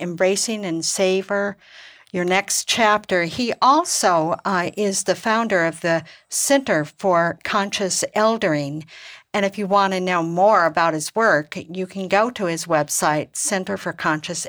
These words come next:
eldering dot com, or you can get there through the New Dimensions website, new dimensions dot org.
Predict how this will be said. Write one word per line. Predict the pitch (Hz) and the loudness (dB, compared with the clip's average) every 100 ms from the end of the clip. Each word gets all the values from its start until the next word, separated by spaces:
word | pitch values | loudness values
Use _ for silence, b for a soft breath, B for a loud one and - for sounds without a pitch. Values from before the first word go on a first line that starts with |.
| - | -4
eldering | 175 170 165 165 170 175 - | -2 -2 -4 -4 -6 -10 -2
dot | 143 135 - - | 0 0 -6 -6
com, | 254 285 180 - 151 B B B B B B B - | 0 0 -2 -6 -14 B B B B B B B 0
or | 247 | 0
you | 196 185 | 0 -6
can | 180 165 | -6 -6
get | 156 147 | -6 -4
there | 147 131 - _ | -6 -6 -10 _
through | - 170 | -6 -4
the | 156 | -2
New | 151 160 | -2 -2
Dimensions | 156 147 143 151 - 156 - | -2 -4 -4 -6 -8 -10 -4
website, | 147 147 - 139 135 - | -2 -2 -2 -2 -4 -6
new | 175 | -8
dimensions | 180 165 156 156 - 151 143 139 - | -4 -2 -2 -2 -4 -4 -4 -6 -4
dot | - 147 147 | 0 0 2
org. | 143 139 131 | 0 -2 -6